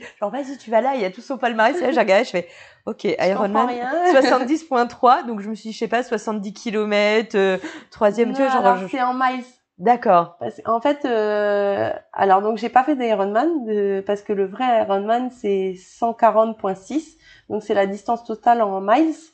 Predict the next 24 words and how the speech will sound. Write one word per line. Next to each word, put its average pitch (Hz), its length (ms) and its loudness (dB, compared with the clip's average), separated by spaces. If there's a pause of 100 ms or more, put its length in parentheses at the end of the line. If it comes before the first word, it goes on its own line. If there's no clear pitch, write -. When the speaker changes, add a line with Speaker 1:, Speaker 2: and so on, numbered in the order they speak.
Speaker 1:
Ouais. 170 280 -6 (260)
Speaker 2:
Euh, 190 680 2
et 202 140 2
donc, 240 200 0
c'est, 214 320 0
euh, 185 1200 0 (180)
un 196 340 0
Ironman 214 680 4
complet. 247 500 -2 (320)
C'est - 300 -4
donc, 202 240 -4
euh, 196 120 2
trois 233 240 0
kilomètres 220 540 -4 (100)
huit 247 320 -6
de 185 320 0
natation, 196 580 0 (420)
Speaker 1:
Ouais. 165 220 -12
Speaker 2:
euh, 202 560 4
cent 240 520 0
quatre-vingts 233 500 0
kilomètres 220 320 -4
de 202 60 -2
vélo 269 560 4